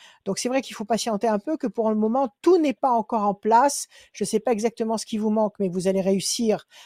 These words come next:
à réunir ce qui vous manque. On vous demande, euh, simplement de vous mettre en, de, de, faites ce qu'il faut pour obtenir tout ce qui vous manque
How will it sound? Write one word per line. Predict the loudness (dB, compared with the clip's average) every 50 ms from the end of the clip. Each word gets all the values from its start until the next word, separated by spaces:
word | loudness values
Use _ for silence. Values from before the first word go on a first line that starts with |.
| -20 -10 _ 0
à | 2 4
réunir | 4 6 6 6 6 6 4 4 4 2 0
ce | -2 -6
qui | -8 -8
vous | -6 -4 -4
manque. | -2 -2 0 0 -2 -2 -6 -16 -20 _ _ _ _ _ -20 -20 -20 -20 -20 -8 -2
On | 2 2 2
vous | 2 0 -2 -2
demande, | -2 0 0 0 0 2 2 2 2 0 -2 -4 -6 -8 _ -8
euh, | -6 -4 -2 -2 -2 -2 -2 -2 -4 -4 -4 -4 -4 -4 -6 -6 -6 -8 -8 -10 -10 -8 -8 -8 -8 -4
simplement | 0 0 0 2 2 2 2 2 0
de | 0
vous | 0 0
mettre | 0 -2 -2 0 -2
en, | -2 -2 -4 -6
de, | -8 -6 -6 -4 -6 -6 -6 -6 -6
de, | -6 -6 -6 -6 -8 -10 _ _ _ _
faites | -14 -2 4 6 6 6 6
ce | 2 -4
qu'il | -4 -4 -4
faut | -4 -4 -2 2 4 4 4 2 0 _ -20 -20 -20 -20 -16 _
pour | -4 0 2
obtenir | 2 2 2 0 0 0 0 -2 -2
tout | 2 6 6 6
ce | 6 4
qui | -2 -2
vous | 0 0 0
manque | 0 2 2 0 0 -2 -6 -10 -18 -18 -20